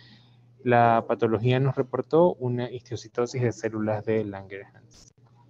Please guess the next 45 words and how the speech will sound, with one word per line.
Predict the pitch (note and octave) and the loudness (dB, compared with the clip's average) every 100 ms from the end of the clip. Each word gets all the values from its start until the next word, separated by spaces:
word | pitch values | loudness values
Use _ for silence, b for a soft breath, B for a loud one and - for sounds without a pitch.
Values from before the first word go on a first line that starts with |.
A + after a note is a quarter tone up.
| _ _ _ | _ _ _
A | G#2+ | -6
este | - | -4
paciente | C#3+ C#3 - F3 E3+ D#3+ G3 | -2 -2 0 0 0 0 0
se | F#3 B2+ | 0 -2
le | A2+ | -2
da | G#2+ G#2+ | 0 0
una | G#2+ G#2+ | -2 -4
estratificación | G#2+ G#2 G#2 G#2 A#2 | -6 -8 -8 -8 -6
inicial | A2+ G#2 G#2 D3+ D3 A2+ | -6 -6 -4 0 2 2
en, | G2+ G2 | -2 -6
en | G#2+ G2+ | -8 -8
dos | G#2+ | -8
mil | G#2+ | -8
siete | G#2 C#3 C#3 | -2 -2 -2
como | - A2 G#2 | -6 -6 -4
un | G2+ | -4
grupo | G2+ - A#2 | -4 -4 -4
tres, | F3 F#3 - | 0 0 0
no | B2 | -4
afectaba | A2+ - - - A2+ G#2+ | -4 -6 -8 -2 -2 -2
en | |
ese | G#2+ - | -8 -12
momento | G#2+ G#2 G#2 A2 | -12 -10 -10 -8
órgano | G#2 G#2 A2 | -6 -6 -6
de | B2+ D3+ | -2 4
riesgo, | F#3+ F3+ F#3+ G3 B B B B - | 4 4 0 0 B B B B -4
y | D#3+ | -2
se | F#3+ | 2
le | F3 D#3 | 4 4
da | D3+ | 2
tratamiento | C#3 D3 D3 C#3 C3 C3+ C3+ | -2 -8 -6 -4 -4 -4 -8
con | C#3 - C3 B2+ - - | -8 -6 -6 -6 -12 -6
prednisona | B2 A#2 A#2 A#2+ - C#3+ C3+ C#3 - | -4 -4 -6 -6 0 0 2 -2 -4
a | A#2 | -6
cuarenta | G#2+ G#2+ G#2+ A#2+ | -4 -4 -4 -4
miligramos | B2 B2 B2 B2 C3 | 0 0 0 -2 -4
metro | B2+ A#2+ B2 | -4 -4 -2
cuadrado | C3+ B2+ C3 C3 C3+ D3 | 2 4 4 4 4 2
y | C3 | -2
vinblastina | A2+ A2 G#2 G2 - B2+ C3 C3+ | -2 -2 -2 -4 -4 -4 -2 -2
seis | B2+ A2+ | -4 -4
miligramos | A#2+ A2+ A2+ A#2 A#2+ B2 | -4 -2 -2 -2 -4 -6
por | - G#2+ | -4 -4
metro | G#2 F#2+ G#2+ | -4 -6 -8
cuadrado. | - G2 F#2+ F#2+ - | -6 -6 -4 -6 -10